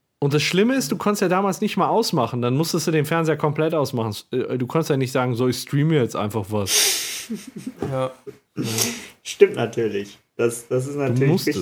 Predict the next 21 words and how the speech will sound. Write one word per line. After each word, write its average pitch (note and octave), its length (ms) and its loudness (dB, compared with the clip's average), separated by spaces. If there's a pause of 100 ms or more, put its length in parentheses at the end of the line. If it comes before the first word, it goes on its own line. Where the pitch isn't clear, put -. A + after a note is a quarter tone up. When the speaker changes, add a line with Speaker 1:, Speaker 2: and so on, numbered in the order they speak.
(120)
Speaker 3:
richtig. - 100 -4 (920)
Aber D#3+ 200 4
ich F#3+ 140 6
find, A3 340 6
die D#3+ 160 -2
Werbung F3 400 6
haben E3 180 0
irgendwie E3 380 2
was C#3 240 4
Kultiges C3+ 640 2
ge-, B2 140 -6
na, D#3+ 300 6
ich F3 180 2
hab G#3+ 180 6
noch B2 160 6
was. G2+ 320 -4
Ich B2 180 -4
hab D3 180 2
noch E3 180 6
Speaker 1:
Oh. - 20 2
Speaker 3:
was. F3 340 2